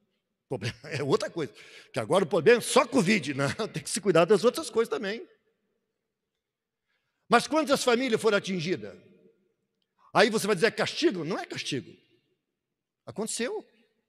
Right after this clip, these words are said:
Infelizmente está por aí. Mas quantas pessoas que tinham um bom emprego e perdeu, tinha uma empresa e perdeu, e agora estão com remorso. "Ah, se eu tivesse valorizado o que eu tinha."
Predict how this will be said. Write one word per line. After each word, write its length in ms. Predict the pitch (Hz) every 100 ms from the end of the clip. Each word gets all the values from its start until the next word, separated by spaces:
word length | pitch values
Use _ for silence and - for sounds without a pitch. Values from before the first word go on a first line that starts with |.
| _ _ _ _
Infelizmente 540 | 127 185 160 131 143 -
está 180 | - 220
por 140 | 175
aí. 260 | 107 349 302 _ _ _ _ _ _ _ _ _ _ _ _ _ _ _ _ -
Mas 160 | 143 -
quantas 320 | 202 202 -
pessoas 400 | 180 - 185 175
que 100 | 170
tinham 240 | - 165
um 80 | 147
bom 140 | 151
emprego 400 | 156 131 135 147
e 40 | 127
perdeu, 540 | - 104 110 139 139
tinha 180 | 120 135
uma 120 | 131
empresa 420 | 123 - 139 120
e 40 | 123
perdeu, 540 | - 82 107 135 127 - _ _ _ _ _ _ _ _ _ _ _ _ _ _ _ _
e 40 | 131
agora 520 | 135 135 147 143 139 117 - - - - _ _ _
estão 220 | 143 147
com 180 | 131 131
remorso. 720 | 135 120 127 - - - - _ _ _ _ _ _ _ -
"Ah, 300 | 143 170 170
se 140 | -
eu 60 | 160
tivesse 400 | - 147 143 156
valorizado 720 | 143 143 139 123 110 127 113
o 20 |
que 100 | -
eu 80 | 107
tinha." 400 | - 113 113